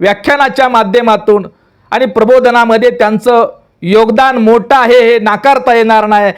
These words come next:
आणि त्यांच्यावर जो झालेला अक्कलकोट, अक्कलकोट येथे झालेल्या अनाजी पंथाच्या चमच्याने जो हल्ला केला, त्याचा मी चला आपल्या बुद्धाच्या घरी आणि प्रजासत्ताक जनता परिषदेच्या वतीनं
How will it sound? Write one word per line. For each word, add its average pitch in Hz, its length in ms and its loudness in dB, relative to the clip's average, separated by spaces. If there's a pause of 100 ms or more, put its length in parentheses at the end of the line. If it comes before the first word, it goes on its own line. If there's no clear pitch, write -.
(120)
आणि 220 200 -2
त्यांच्यावर 254 640 0
जो 269 220 2
झालेला 233 600 0
अक्कलकोट, 240 640 0 (120)
अक्कलकोट 208 540 -2
येथे 202 280 2
झालेल्या 226 580 0 (280)
अनाजी 254 440 0
पंथाच्या 240 600 -2
चमच्याने 254 640 -2
जो 254 140 -2
हल्ला 226 360 -2
केला, 220 280 0
त्याचा 220 420 0
मी 262 300 -6 (880)
चला 220 180 0
आपल्या 247 360 0
बुद्धाच्या 214 580 -2
घरी 247 340 0 (180)
आणि 220 140 -2
प्रजासत्ताक 220 760 -2 (100)
जनता 208 340 0
परिषदेच्या 196 760 -2
वतीनं 220 600 0